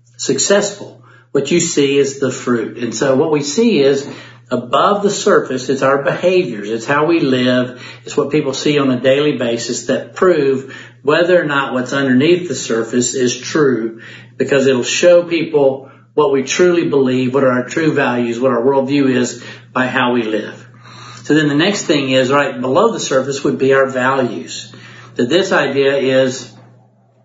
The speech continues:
I live a certain way. I have certain actions that I have with Judy because I value my marriage. I see my marriage as important.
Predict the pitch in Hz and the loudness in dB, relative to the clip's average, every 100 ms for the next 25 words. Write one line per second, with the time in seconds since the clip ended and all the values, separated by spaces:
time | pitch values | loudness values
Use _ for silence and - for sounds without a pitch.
0 | _ _ - - 143 180 196 180 151 - | _ _ -20 -4 0 2 2 2 2 2
1 | 170 151 135 131 135 147 - 160 127 - | 2 2 -2 0 0 -2 0 -2 -2 -2
2 | 160 160 - 131 123 120 131 123 131 147 | -2 -4 -6 0 0 2 0 0 0 -2
3 | 143 131 123 175 196 131 117 123 - - | 0 0 0 2 2 2 -2 -4 -10 -20
4 | - - _ _ - 139 - 190 156 139 | -20 -20 _ _ -4 -4 2 2 4 0
5 | 135 127 113 123 135 175 185 147 117 117 | -2 -2 -4 -4 0 2 2 0 -2 -2
6 | 117 120 123 - 131 131 127 127 123 - | 0 0 -2 -4 -2 0 0 0 -2 -4
7 | - - - - - - - 123 - 160 | -12 -16 -18 -20 -20 -16 -6 -4 0 0
8 | 147 131 127 135 143 143 127 123 120 104 | 2 2 2 2 2 0 0 -2 -4 -6
9 | - 151 180 180 170 | 0 2 2 0 -4